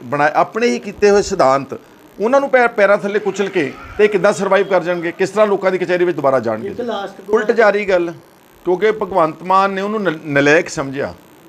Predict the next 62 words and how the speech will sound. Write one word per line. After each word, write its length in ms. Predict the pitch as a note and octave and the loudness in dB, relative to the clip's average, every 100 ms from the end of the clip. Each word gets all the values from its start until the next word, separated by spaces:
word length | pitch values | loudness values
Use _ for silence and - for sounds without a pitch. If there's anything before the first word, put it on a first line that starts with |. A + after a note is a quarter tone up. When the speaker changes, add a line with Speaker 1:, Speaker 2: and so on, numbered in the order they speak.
| - - - C3 | -20 -20 -12 -4
Speaker 1:
ਨਖਿੱਧ 380 | E3 G#3+ A3+ A3+ | 0 0 0 2
ਸਮਝਿਆ। 400 | F#3 F3+ G3+ G#3 | 2 2 4 4
ਉਹਦੇ 220 | G#3+ A#3 | 2 0
ਮਹਿਕਮੇ 360 | F#3 F#3+ G3 | 0 -2 -2
ਜਿਹੜੇ 200 | A3 A3 | 0 0
ਸੀ 120 | F#3 G3+ | 2 0
ਐਜੂਕੇਸ਼ਨ 540 | E3 F#3+ F#3+ F3+ G#3 | 0 0 0 0 -2
ਤੇ 320 | F#3+ G#3 F#3+ - - - C#3+ | 4 4 2 -4 -20 -20 -4
ਜਿਹੜੇ 240 | F3 G#3 | 2 2
ਚੰਗੇ 300 | G3+ E3 F#3+ | 2 -2 0
ਮਹਿਕਮੇ 340 | F#3+ F#3+ G#3 F3+ | 2 0 0 -4
ਸੀ, 100 | G3 | 0
ਮਾਈਨਿੰਗ 360 | D#3+ D#3+ F#3 | 0 0 -2
ਵਗੈਰਾ, 200 | F#3 G3 | 0 2
ਉਹ 40 | A3 | 2
ਤਾਂ 100 | G#3 | 2
ਵਾਪਸ 240 | G3+ G3+ | 2 2
ਲੈ 120 | A#3 | 2
ਲਏ 80 | A3 | 4
ਉਹਦੇ 160 | G#3+ G#3 | 4 2
ਕੋਲੋਂ। 260 | G#3 F#3+ - - - - - - - - | 0 -6 -10 -20 -20 -20 -20 -20 -20 -8
ਉਹ 80 | F3 | -2
ਤਾਂ, 80 | G3+ | 0
ਉਹ 60 | |
ਤਾਂ 60 | F3 | 2
ਇਕੱਲਾ 220 | G#3+ A3 | 4 2
ਖੇਡਾਂ 340 | A3 F#3+ E3+ G3+ | 2 0 2 4
ਦਾ 200 | G#3 G3 | 2 2
ਮੰਤਰੀ 380 | F#3 F3 - | -2 -2 0
ਹੈ। 100 | D#3+ | 2
ਸਾਰੇ 140 | E3+ A#3+ | 4 2
ਹੀ 120 | B3+ | 2
ਇੱਕ, 220 | A3+ A3 | 0 0
ਇੱਕ 100 | G3+ | -2
ਕਿਸਮ 280 | G3 F3 G3+ | -2 -4 -4
ਦਾ 80 | G#3 | -2
ਕੱਢਣ 300 | G#3 G3+ A3 | 0 -2 -2
ਦੇ 80 | A3+ | 0
ਚੱਕਰ 260 | G3+ F#3 | -2 -2
'ਚ 100 | D3 | -4
ਹੀ 100 | D3+ | -6
ਆ। 100 | G#2+ - - - - - - - - - - - E3 | -8 -10 -20 -20 -20 -20 -20 -20 -20 -20 -20 -14 0
ਨਾਲੇ 240 | D3+ F3 | 2 4
ਉਹਨਾਂ 180 | G#3+ A3+ | 2 2
ਨੂੰ 160 | A#3+ F3 | 2 6
ਹਰਾਉਣਗੇ, 320 | E3 G#3 A3+ | 4 4 2
ਨਾਲੇ 200 | A3 G#3+ | 4 2
ਉਹਨਾਂ 160 | A3 | 2
ਨੂੰ 100 | A3 | 0
ਕੈਬਨਿਟ 300 | G3+ E3+ F3+ | 2 2 2
'ਚੋਂ 120 | F3 D#3 | -2 2
ਕੱਢ 180 | G3+ | 2
ਦੇਣਗੇ। 400 | D#3+ C3 A#2 D3+ | 2 -2 -4 -4
ਇਹ 40 | A3+ | -4
ਮੰਤਰੀ 340 | G#3 F3 D#3+ | -6 -6 -6
ਇਹ 80 | F#3 | 0
ਸਾਰੇ 220 | F#3 G3+ | 0 2
ਵੈਸੇ 220 | F#3 F3 | 0 0
ਕੱਢ 160 | F#3+ F#3 | 0 0
ਦੇਣੇ 200 | G3 F#3+ | 0 -6
ਉਹਨਾਂ 160 | F3+ | -6
ਨੇ। 140 | E3+ | -8